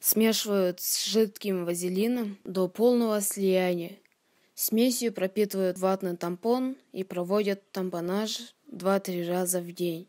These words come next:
Шестое. При варикозном расширении вен,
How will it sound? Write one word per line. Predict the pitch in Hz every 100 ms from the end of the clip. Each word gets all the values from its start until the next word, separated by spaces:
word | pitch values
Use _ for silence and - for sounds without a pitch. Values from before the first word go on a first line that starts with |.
| _
Шестое. | - 208 - 208 180 165
При | - 214
варикозном | 208 196 185 220 226 208 196
расширении | 175 175 - 185 190 180 175 165
вен, | 175 220 247 262